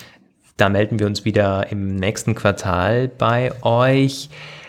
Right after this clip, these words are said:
Etwas, was so jetzt den Bogen spannt zu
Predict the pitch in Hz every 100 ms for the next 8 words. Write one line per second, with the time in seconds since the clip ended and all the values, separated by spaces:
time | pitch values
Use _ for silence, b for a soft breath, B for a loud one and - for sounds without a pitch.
0 | B _ 127 127 - 131 127 - 120 -
1 | 120 117 113 113 - - - 135 113 104
2 | 131 175 127 - - 101 123 190 - -
3 | - - _ - - 113 117 117 117